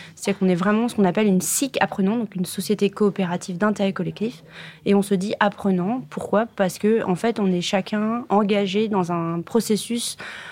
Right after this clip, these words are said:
de, euh, changement de posture. C'est-à-dire que, euh, la systémie, c'est quoi ? C'est, euh, l'inceste, c'est le fruit d'un certain système, euh, ancré dans des valeurs de, d'exploitation, de domination,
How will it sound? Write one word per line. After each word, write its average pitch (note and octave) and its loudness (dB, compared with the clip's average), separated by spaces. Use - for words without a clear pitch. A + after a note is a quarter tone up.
de, G3 4
euh, E3+ 0
changement A#3+ 2
de A3+ 2
posture. G3+ -2
C'est-à-dire F#3+ -2
que, G3 -2
euh, G3+ 2
la G#3 4
systémie, G#3+ 2
c'est G3 -4
quoi ? G3 0
C'est, E3+ -4
euh, E3+ -2
l'inceste, G3+ 2
c'est G3 0
le F3+ 2
fruit - -2
d'un F#3 0
certain F#3+ -2
système, F#3 -2
euh, E3+ -2
ancré F#3+ 0
dans F3+ 2
des F3 0
valeurs E3+ -2
de, F3 -4
d'exploitation, F3 -2
de F#3+ 4
domination, E3+ 0